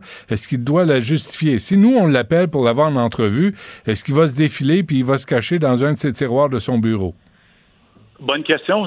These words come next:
Speaker 2: Je pourrais pas vous dire. Moi, quand je l'ai interpellé, là, on a passé via notre association, pour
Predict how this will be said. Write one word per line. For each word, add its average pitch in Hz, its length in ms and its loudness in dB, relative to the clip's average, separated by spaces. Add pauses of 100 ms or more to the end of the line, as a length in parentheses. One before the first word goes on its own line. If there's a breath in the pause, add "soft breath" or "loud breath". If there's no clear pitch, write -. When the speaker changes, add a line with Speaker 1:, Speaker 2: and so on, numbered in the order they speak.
(100)
Speaker 2:
Je - 100 -2
pourrais 147 180 2
pas 175 120 0
vous 165 100 -4
dire. 170 220 4
Moi, 226 180 4
quand 208 140 2
je 170 60 0
l'ai 165 200 2
interpellé, 170 640 2
là, 214 240 2 (540 loud breath)
on 139 180 2
a 156 80 2
passé 180 340 -2
via 165 220 2
notre 156 240 0
association, 147 840 0
pour 147 220 0